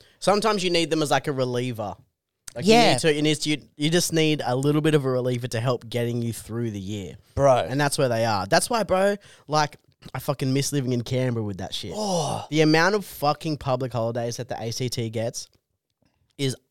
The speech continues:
Speaker 1: unfucking real, bro.
Speaker 2: There's at least one, like, almost every month.
Speaker 1: Mm.
Speaker 2: And when there isn't one, they're just like, "Ha-, gu-, ha-, guys, I've got an idea, right?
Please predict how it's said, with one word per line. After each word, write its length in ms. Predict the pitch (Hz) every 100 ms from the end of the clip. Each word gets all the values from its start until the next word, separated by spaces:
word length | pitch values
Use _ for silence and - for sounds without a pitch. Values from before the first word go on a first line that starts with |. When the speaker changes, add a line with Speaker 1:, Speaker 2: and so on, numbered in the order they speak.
| -
Speaker 1:
unfucking 1120 | 135 147 160 156 - - 135 127 131 120 113
real, 640 | 95 98 104 107 110 107 95
bro. 160 | 117
Speaker 2:
There's 180 | 190 208
at 160 | 202 175
least 440 | 190 214 226 -
one, 480 | 139 160 165 165 160
like, 360 | 139 135 - -
almost 460 | 151 170 170 151 -
every 320 | 160 156 151 147
month. 480 | 143 135 - - _ _ -
Speaker 1:
Mm. 200 | 151 110
Speaker 2:
And 140 | 175 185
when 120 | 196
there 200 | 196 175
isn't 200 | 180 185
one, 220 | 165 165
they're 80 | 165
just 200 | 156 156
like, 160 | 151 - - - - _ _ _ _ _ _ _ _ _
"Ha-, 140 | 185 - -
gu-, 100 | 170 -
ha-, 180 | - -
guys, 300 | 151 123 110
I've 80 | 120
got 120 | 151
an 80 | 135
idea, 320 | 117 110 92 - _ _ _ _ _
right? 240 | - 143